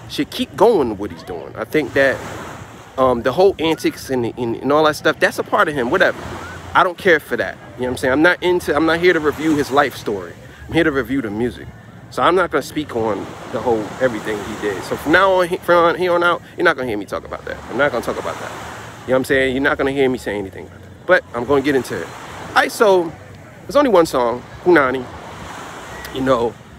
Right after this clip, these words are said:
he proving a point or making a point.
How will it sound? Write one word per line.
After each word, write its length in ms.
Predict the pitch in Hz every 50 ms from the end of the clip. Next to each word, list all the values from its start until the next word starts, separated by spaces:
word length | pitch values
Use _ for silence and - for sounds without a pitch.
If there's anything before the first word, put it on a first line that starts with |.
| - - - - - - - - - - - - - - - - - - - - - -
he 140 | - 190 196
proving 420 | - - - 277 311 254 247 208 175
a 40 |
point 360 | - - - 202 220 220 202 - - - - - - - -
or 80 | 139 139
making 300 | 147 180 196 190 208 208
a 60 | 156
point. 340 | - - 175 170 175 -